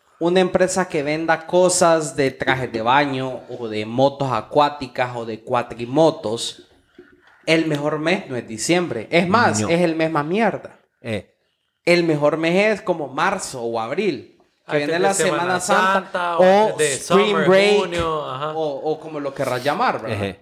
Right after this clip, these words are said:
Speaker 3: Los meses
Speaker 1: Entonces,
Speaker 3: en medio del año.
Speaker 2: Eh.
Speaker 1: Ajá, correcto.
Speaker 2: Summer.
Speaker 1: Entonces,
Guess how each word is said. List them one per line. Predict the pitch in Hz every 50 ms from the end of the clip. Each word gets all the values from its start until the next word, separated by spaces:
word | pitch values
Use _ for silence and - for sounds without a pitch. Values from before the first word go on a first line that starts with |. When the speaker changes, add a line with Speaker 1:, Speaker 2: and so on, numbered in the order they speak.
| _ _ _ -
Speaker 3:
Los | 143 139 139
meses | 151 170 165
Speaker 1:
Entonces, | 202 202 165 170 165
Speaker 3:
en | 160
medio | 165 180 175 160 135
del | 127 120 123
año. | 120 110 101 95 87 _ _ _ _ _ _
Speaker 2:
Eh. | - 110 101
Speaker 1:
Ajá, | 143 151 156 139 120 113 110 110 - - _
correcto. | - - 143 151 165 170 - - - 113 101 _ _ _ _ _ _
Speaker 2:
Summer. | - - 151 170
Speaker 1:
Entonces, | - 202 196 - 156 135 117 - - - _ _